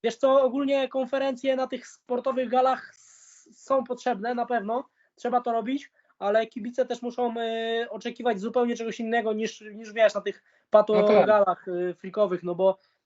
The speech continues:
Speaker 1: niestety przy-, przyzwyczailiśmy publiczność do tego, że na tych konferencjach dzieje się nie wiadomo co, no a tak naprawdę, no to na tych sportowych często konferencjach nie, nie ma tak dużo, wiesz,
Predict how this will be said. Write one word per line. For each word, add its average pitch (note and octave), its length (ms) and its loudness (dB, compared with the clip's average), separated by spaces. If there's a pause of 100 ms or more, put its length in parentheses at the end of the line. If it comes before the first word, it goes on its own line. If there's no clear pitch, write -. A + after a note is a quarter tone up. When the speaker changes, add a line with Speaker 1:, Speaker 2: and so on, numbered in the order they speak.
(140)
Speaker 1:
niestety G#3 520 -2
przy-, G3 300 -12
przyzwyczailiśmy A3 720 -4
publiczność G#3+ 420 -4
do G3+ 100 -2
tego, G#3+ 240 2
że G#3+ 100 0
na G#3+ 100 4
tych G#3 140 -4
konferencjach G#3+ 580 -2
dzieje G#3+ 200 -6
się A3 100 -12
nie A3 100 -2
wiadomo A3 260 -2
co, A#3+ 320 4 (720)
no G#3+ 200 0
a A3+ 240 6
tak A#3 160 -2
naprawdę, A#3 420 -4
no A#3 120 -8
to A#3+ 120 -8
na A#3 100 -6
tych A#3+ 140 -12
sportowych A3+ 540 -6
często A3 340 -8
konferencjach A3+ 760 0
nie, A#3 640 -4
nie B3 180 -6
ma G#3+ 100 -4
tak F#3 160 -8
dużo, F3 240 -8
wiesz, E3+ 180 -6